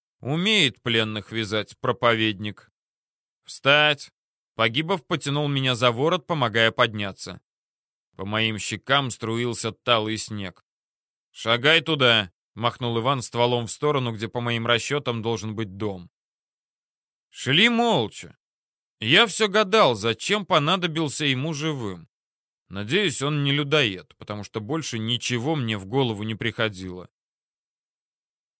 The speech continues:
«Скоро здесь будут наши», попробовал я разговорить его. «Они знают, что мы полетели в сторону Лешьих холмов.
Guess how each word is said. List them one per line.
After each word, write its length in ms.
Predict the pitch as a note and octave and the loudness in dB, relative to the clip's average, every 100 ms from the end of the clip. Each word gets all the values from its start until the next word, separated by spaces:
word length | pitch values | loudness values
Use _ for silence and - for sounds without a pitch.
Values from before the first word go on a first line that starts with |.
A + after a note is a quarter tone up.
| _ _ | _ _
«Скоро 500 | - - E3 G3+ G3+ | -14 0 2 4 4
здесь 240 | F3 F#3+ | 2 -2
будут 360 | E3+ F#3+ F#3+ - | -2 -2 -2 0
наши», 480 | F3+ D3 G#2+ - | 0 0 -2 -8
попробовал 640 | F2+ A2 G#2 B2 G#2+ A2 A#2 | -4 -4 -2 -4 -2 -2 -2
я 200 | A#2 A#2+ | 2 2
разговорить 640 | A2+ G2 A#2 A#2 A2 F2 | 2 -2 -2 -2 -2 -8
его. 180 | F#2 F#2+ | -10 -6
«Они 220 | G#2+ D#3 | -4 -2
знают, 400 | F#3 E3+ F#3+ G#3 | -2 2 2 2
что 200 | - - | 0 -2
мы 160 | D3+ E3 | 0 0
полетели 520 | - F3+ D3 D#3+ E3+ | 0 -2 0 0 -2
в 60 | D3 | -4
сторону 420 | - D#3+ E3+ E3 | -2 -2 0 0
Лешьих 460 | C#3+ C#3+ C3+ D#3 - | 2 0 0 -6 -6
холмов. 600 | C#3 C#3 A#2 G2 - | 0 0 0 -6 -12